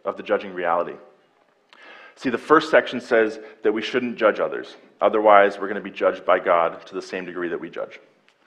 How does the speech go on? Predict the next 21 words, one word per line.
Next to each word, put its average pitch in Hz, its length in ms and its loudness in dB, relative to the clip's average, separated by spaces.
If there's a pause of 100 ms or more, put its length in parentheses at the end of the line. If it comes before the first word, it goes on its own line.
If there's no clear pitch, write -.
(420)
But 104 160 -2
then 110 120 4
this 151 200 0
section 127 340 2
says, 107 380 0 (260)
"Don't 135 260 0
throw 143 120 -4
your 139 140 -2
pearls 117 680 2 (640)
to - 80 -10
the 113 80 -6
pigs. 117 340 -6 (600)
Don't 120 240 2
waste, 127 400 0 (1080)
uh, 101 220 0
what 117 100 0
is 117 120 -6
holy 113 460 2 (800)
on 104 140 0
unholy 113 400 0
people." - 400 -12